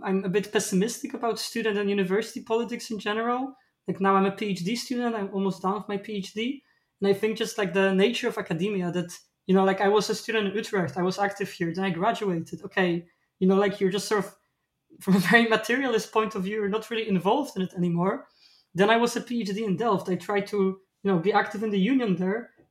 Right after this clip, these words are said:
I couldn't really organize my colleagues because they knew, like, after two, three years, they would be gone, you know? And it's like,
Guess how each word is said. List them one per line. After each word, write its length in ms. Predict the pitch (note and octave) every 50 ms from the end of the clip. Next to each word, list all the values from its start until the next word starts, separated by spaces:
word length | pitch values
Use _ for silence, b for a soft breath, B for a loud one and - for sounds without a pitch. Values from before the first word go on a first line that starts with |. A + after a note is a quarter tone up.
| _
I 80 | G3 F#3
couldn't 340 | - A3 A3+ A#3+ A#3 A#3 -
really 160 | A#3 A3+ G3+
organize 400 | F#3+ G3+ - A#3+ A#3 G3+ - -
my 100 | G3 F3+
colleagues 400 | - - F3+ E3+ F3 F3+ F3 -
because 280 | F#3+ F#3 G3 F#3+ F#3+
they 220 | - F3 F#3 F#3+ G3
knew, 180 | G3+ A3 A3
like, 200 | G#3 G3+ F#3+ -
after 260 | G#3 G3 - - G3 F#3+
two, 160 | G3 G#3+ G3+
three 200 | - - F#3 F#3+
years, 220 | A3 G#3+ G3 -
they 80 | F#3 F#3
would 140 | F3 E3+ E3+
be 100 | F3+ E3
gone, 340 | G3 A3+ G3+ F3 E3+ E3+
you 120 | F3 F3+ F#3
know? 200 | G3 A3 A#3 A#3
And 140 | G#3+ G#3 G3+
it's 160 | F#3 - -
like, 300 | A3 G#3+ G3+ G#3 -